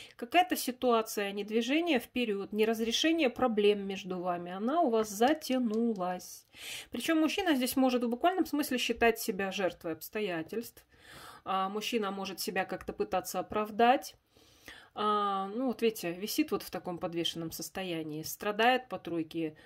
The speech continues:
а, мечей, либо переживает. Но в итоге он ничего не делает, потому что вот этот аркан, можете на него посмотреть. Видите, девушка окружена здесь восьмью мечами, забором, м, неким таким.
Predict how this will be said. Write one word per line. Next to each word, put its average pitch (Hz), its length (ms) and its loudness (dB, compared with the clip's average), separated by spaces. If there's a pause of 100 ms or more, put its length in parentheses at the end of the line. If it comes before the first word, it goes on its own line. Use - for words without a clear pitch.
(140)
а, 175 180 -6
мечей, 170 600 -6
либо 277 220 0
переживает. 160 920 -4 (380)
Но 277 420 4
в 254 80 0
итоге 262 320 6
он 233 220 6
ничего 247 420 2
не 202 140 -2
делает, 156 480 -6 (200)
потому 185 360 -10
что - 180 -12
вот 214 180 -4
этот 320 240 -2
аркан, 269 400 0
можете 208 300 -4
на 180 60 -6
него 170 180 -8
посмотреть. 285 720 -2 (100)
Видите, 220 280 -4
девушка 208 420 2
окружена 247 640 2
здесь 175 260 -6
восьмью 202 380 -2
мечами, 311 460 2
забором, 214 680 4
м, 180 440 -12
неким 175 300 -8
таким. - 340 -14